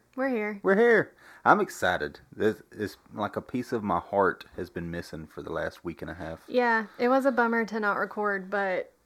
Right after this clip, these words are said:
Speaker 2: We had a lot going on.
Speaker 1: Yeah, we had a lot going on.
Speaker 2: And, but I'm gonna pick right up where we left off.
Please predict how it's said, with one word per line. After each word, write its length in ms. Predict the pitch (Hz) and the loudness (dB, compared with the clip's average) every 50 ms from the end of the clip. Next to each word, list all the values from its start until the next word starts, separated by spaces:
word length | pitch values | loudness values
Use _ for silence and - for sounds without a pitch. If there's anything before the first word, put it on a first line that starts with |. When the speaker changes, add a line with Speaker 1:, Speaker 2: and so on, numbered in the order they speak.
| _ _ _ - - - - - - | _ _ _ -20 -20 -20 -20 -10 2
Speaker 2:
We 100 | - 120 | 8 10
had 80 | 139 131 | 12 12
a 40 | 113 | 12
lot 200 | 101 87 80 82 | 12 10 8 4
going 180 | 80 78 73 | -2 -4 -4
on. 160 | 69 - - _ - | -6 -8 -10 _ -10
Speaker 1:
Yeah, 260 | - 233 226 226 214 | -6 -4 -4 -4 -4
we 60 | 208 | -4
had 100 | 208 202 | -6 -6
a 60 | 196 190 | -6 -6
lot 180 | 185 185 185 | -6 -6 -8
going 220 | 185 - 185 185 185 | -10 -12 -10 -10 -8
on. 260 | 185 185 185 185 185 | -8 -8 -8 -6 -4
Speaker 2:
And, 680 | 101 101 98 95 92 92 90 90 90 90 87 87 90 - _ _ _ _ - - - - _ _ _ | -4 -2 -2 -2 -2 -2 -2 -2 -2 -4 -4 -4 -6 -10 _ _ _ _ -20 -20 -20 -20 _ _ _
but 340 | - 165 196 196 143 - - - | 8 10 10 10 8 4 0 -2
I'm 160 | - 104 135 185 | -2 0 0 2
gonna 220 | 202 175 110 87 | 2 2 0 0
pick 320 | - - - 131 113 - - | -2 -2 -2 -2 -2 -2 -4
right 300 | - 92 95 98 98 104 | -2 2 6 6 8 8
up 240 | 107 107 104 - - | 8 8 6 6 4
where 180 | 76 95 101 98 | 2 2 2 4
we 120 | 95 95 | 2 2
left 280 | 92 90 90 90 - - | 2 2 2 2 2 4
off. 500 | 104 110 110 107 107 - - - - | 6 6 6 6 4 2 -4 -18 -20